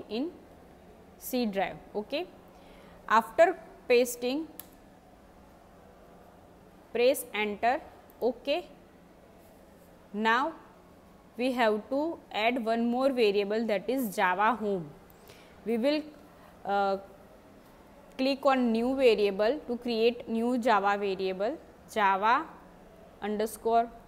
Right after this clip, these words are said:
home. Okay. Make sure all letters are capital. Okay.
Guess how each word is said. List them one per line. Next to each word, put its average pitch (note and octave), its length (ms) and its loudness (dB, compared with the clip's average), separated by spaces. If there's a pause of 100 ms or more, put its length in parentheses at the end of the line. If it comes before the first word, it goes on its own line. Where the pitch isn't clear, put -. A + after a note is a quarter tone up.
(140)
home. G#3 360 -2 (1000)
Okay. A3 320 -6 (1000)
Make C4+ 380 2
sure C4+ 500 4
all C4+ 380 6 (2500)
letters A3 540 2
are A3+ 300 4
capital. A#3 520 0 (320)
Okay. C#4 380 -6